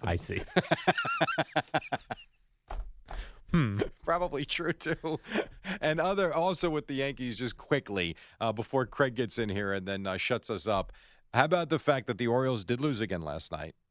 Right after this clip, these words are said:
Speaker 2: right? So it was set
Speaker 1: Right.
Speaker 2: up for them. They could have come in here two games behind the Tigers this morning as they go to Toronto tonight. And if that would have happened, he would have been insufferable today.
Speaker 1: Yes.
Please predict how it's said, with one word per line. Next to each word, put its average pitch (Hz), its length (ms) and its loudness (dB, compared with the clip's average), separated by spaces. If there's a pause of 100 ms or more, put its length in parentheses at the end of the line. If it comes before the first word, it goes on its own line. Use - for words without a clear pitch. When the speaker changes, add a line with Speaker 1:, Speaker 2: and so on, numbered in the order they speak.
Speaker 2:
right? 113 260 0
So 123 140 2
it 123 60 2
was 104 100 8
set 92 140 6
Speaker 1:
Right. 175 100 6
Speaker 2:
up 170 100 0
for 151 80 0
them. 135 160 2 (140)
They 185 180 6
could 196 260 2
have 165 200 2
come 147 240 2
in 147 100 2
here 110 240 2
two - 240 -2
games 127 240 -2
behind 107 340 -4
the 92 60 -8
Tigers 87 400 -2
this 85 220 -10
morning 80 280 -6
as 107 160 0
they 110 120 2
go 120 140 2
to 113 60 0
Toronto 107 480 0
tonight. 78 380 -2 (800)
And 123 140 -2
if 113 240 -4
that 170 260 4
would 147 140 2
have 110 140 2
happened, 90 480 2
he 139 140 2
would 131 120 2
have 110 80 -4
been 104 140 -2
insufferable 92 600 -4
today. 69 340 -10 (600)
Speaker 1:
Yes. - 480 -2